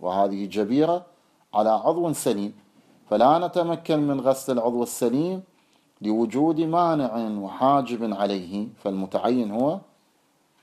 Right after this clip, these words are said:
التيمم. واضح؟ فإذن إذا كانت الجبيرة على العضو السليم ولا نتمكن من رفعها بسبب أن العضو السليم سوف يتضرر،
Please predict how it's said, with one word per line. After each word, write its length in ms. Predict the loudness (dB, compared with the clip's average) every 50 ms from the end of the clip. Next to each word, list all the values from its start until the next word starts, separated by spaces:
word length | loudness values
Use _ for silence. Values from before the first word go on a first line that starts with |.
| _ -4
التيمم. 680 | -2 -2 -2 0 0 0 0 -2 -8 -12 -14 -16 -16 -18 -20 -20 -20 -18 -14
واضح؟ 340 | -10 -10 -6 -4 -4 -4 -4 -6 -14 _ _ _ _ _ -20 -20 _ _ _ -4
فإذن 360 | 0 2 2 4 2 2 0
إذا 340 | -2 -2 0 2 2 2 2
كانت 560 | 0 -2 0 0 2 2 2 0 -2 -2 -4
الجبيرة 800 | -4 -2 -2 -4 -6 -6 -2 0 0 0 0 0 -2 0 0 0
على 260 | 0 0 0 0 0
العضو 360 | 0 0 -2 -2 -2 -2 -4
السليم 600 | -4 -4 -4 -4 -4 -2 -2 -2 -2 -2 0 0
ولا 260 | 0 2 2 2 0 0
نتمكن 720 | -2 -4 -6 -6 -6 -4 -4 -6 -6 -6 -6 -4 -4 -2
من 120 | -2 -2 -2
رفعها 800 | 0 -2 -2 -4 -6 -10 -8 -4 0 0 0 0 0 -4 -6 -12 -20 _ _ _ _ _ _ _ _ -10
بسبب 560 | -8 -6 -4 0 2 2 2 2 0 -2 -2
أن 340 | -4 -6 -4 -4 -4 -2 -2
العضو 600 | -2 -2 -2 -4 0 2 2 2 2 0 -2 -4
السليم 460 | -4 -6 -4 -2 -2 -2 0 -2 -4
سوف 300 | -2 0 0 0 2 2
يتضرر، 760 | 2 0 0 0 0 -2 0 0 0 2 2 2 0 0 0